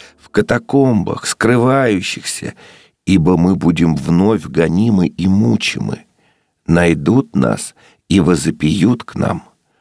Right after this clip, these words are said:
«Накормите нас», ибо те, которые обещали нам огонь с небеси, его не дали.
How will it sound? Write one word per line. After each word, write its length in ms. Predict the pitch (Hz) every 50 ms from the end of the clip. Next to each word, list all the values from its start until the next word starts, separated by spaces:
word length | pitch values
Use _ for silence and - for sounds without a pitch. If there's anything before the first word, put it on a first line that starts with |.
| _ _ _ _
«Накормите 1040 | - 90 98 104 104 - - 107 107 98 95 92 95 104 113 123 131 117 117 - - 69
нас», 420 | 65 67 60 52 - - - - - - - - - - -
ибо 280 | 104 95 85 98 95
те, 260 | 95 - - 120 131
которые 600 | 127 - 95 98 92 - - 131 127 120 104 101 - -
обещали 680 | - 101 95 82 101 92 - - - 123 139 139 117 98
нам 320 | 92 95 104 95 82 - -
огонь 500 | - 98 98 85 73 73 107 131 127 104 -
с 140 | - -
небеси, 640 | - 95 98 92 80 82 82 - - - - 85 95
его 460 | 127 113 85 78 80 78 82 78 87
не 160 | 107 104 101
дали. 600 | 90 82 78 80 87 135 127 113 98 104 95 -